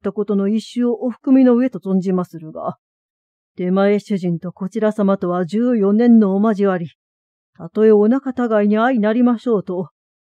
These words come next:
息の神心中には一時もこちら様のことをお忘れ申したことはございません。いや、偽りは申しません。なるほど、口では無念がましき言を申しましょう。けれどもその言葉の裏には、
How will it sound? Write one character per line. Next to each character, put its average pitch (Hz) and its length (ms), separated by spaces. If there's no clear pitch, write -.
息 226 260
の 262 100
神 208 220
心 226 280
中 208 180
に 208 140
は 185 140
一 202 140
時 285 240
も 233 160
こ 254 160
ち 294 120
ら 285 100
様 247 240
の 240 80
こ 254 140
と 233 160
を 180 100
お 233 100
忘 277 120
れ 247 80
申 233 200
し - 80
た 208 140
こ 233 160
と 254 100
は 190 140
ご 202 180
ざ 247 120
い 226 80
ま 208 100
せ 180 160
ん。 151 120
い 240 40
や、 220 260
偽 240 100
り 214 80
は 202 140
申 208 180
し - 100
ま 190 80
せ 180 160
ん。 135 80
な 165 200
る 190 120
ほ 190 100
ど、 180 140
口 - 240
で 226 80
は 190 180
無 214 200
念 254 260
が 233 100
ま 233 140
し - 100
き 202 200
言 214 260
を 190 320
申 247 40
し - 120
ま 226 120
し - 160
ょ 185 140
う。 - 60
け 226 140
れ 233 100
ど 180 120
も 175 120
そ 214 180
の 247 140
言 269 280
葉 247 120
の 240 140
裏 247 180
に 208 140
は、 180 240